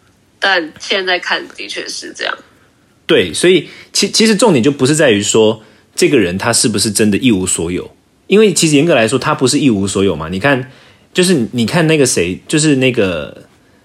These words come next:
Speaker 2: 呃，那个，那个，那个、那个、那个苏妈妈，就是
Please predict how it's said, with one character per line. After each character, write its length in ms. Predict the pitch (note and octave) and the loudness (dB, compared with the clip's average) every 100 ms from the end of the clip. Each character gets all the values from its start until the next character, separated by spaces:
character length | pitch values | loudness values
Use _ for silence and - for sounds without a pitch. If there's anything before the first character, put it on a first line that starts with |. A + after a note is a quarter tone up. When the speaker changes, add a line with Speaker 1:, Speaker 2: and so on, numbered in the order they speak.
| _ _ | _ _
Speaker 2:
呃， 500 | - F2 B1 G1+ - - _ _ _ | -10 -8 -8 -10 -14 -20 _ _ _
那 160 | B2+ | -8
个， 140 | A2 F#2 | -6 -6
那 100 | G2 | -8
个， 80 | F2+ | -8
那 80 | |
个、 80 | E2 | -10
那 80 | D#2+ | -12
个、 60 | D2+ | -10
那 100 | G#2 | -8
个 60 | |
苏 120 | F#2 | -2
妈 160 | A#2+ A2+ | 0 2
妈， 240 | G#2+ G#2 - | 2 -2 -8
就 100 | - | -10
是 400 | G2+ G#2 F2+ E2 | -4 -2 -4 -6